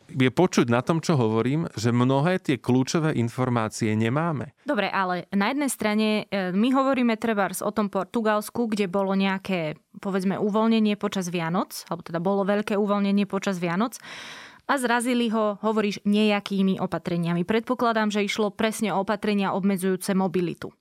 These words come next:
Speaker 1: Áno, presne tak. Napríklad nemohli počas víkendu nikam výjsť, lebo jedným z veľkých problémov bolo, že Portugalci, e, vyrážali na pláže, alebo teda do parkov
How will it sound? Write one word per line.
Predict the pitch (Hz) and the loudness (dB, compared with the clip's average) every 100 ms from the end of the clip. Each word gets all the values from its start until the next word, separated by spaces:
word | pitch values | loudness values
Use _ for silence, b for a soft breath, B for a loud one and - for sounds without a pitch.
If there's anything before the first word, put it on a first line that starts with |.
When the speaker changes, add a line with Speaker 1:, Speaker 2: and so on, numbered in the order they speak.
| _ | _
Speaker 1:
Áno, | 131 127 | -2 0
presne | 104 123 - 127 | 0 -2 0 -2
tak. | 113 107 - | -2 -4 -4
Napríklad | 101 104 117 113 107 | -2 -2 0 0 0
nemohli | 117 110 113 | 0 0 -2
počas | - 104 107 101 | -4 -4 -2 0
víkendu | 113 110 120 110 104 | -2 0 0 2 0
nikam | 104 107 101 | 0 -2 -2
výjsť, | 104 131 131 - - | -2 -2 -4 -6 -4
lebo | 101 98 101 101 B B B B | -2 0 0 -2 B B B B
jedným | 98 95 98 98 95 95 - | -2 0 0 0 0 0 -2
z | 98 | 0
veľkých | 101 101 107 - | 0 -2 -6 -4
problémov | 104 98 101 101 | -2 0 0 0
bolo, | 95 95 98 | -2 -2 -2
že | 98 | -4
Portugalci, | - 98 95 98 95 95 - 98 | -6 -6 -4 -4 -4 -4 -4 -2
e, | 95 B B B - 101 98 95 | -4 B B B -8 -4 -4 0
vyrážali | 104 107 104 104 104 101 | 0 0 0 0 0 0
na | |
pláže, | 104 - 135 127 95 98 101 104 104 | -2 0 2 0 0 -2 0 -2 -4
alebo | 98 98 - | -6 -8 -10
teda | 101 101 | -8 -6
do | - | -4
parkov | - 107 110 - 113 110 110 | 0 0 0 0 2 2 -2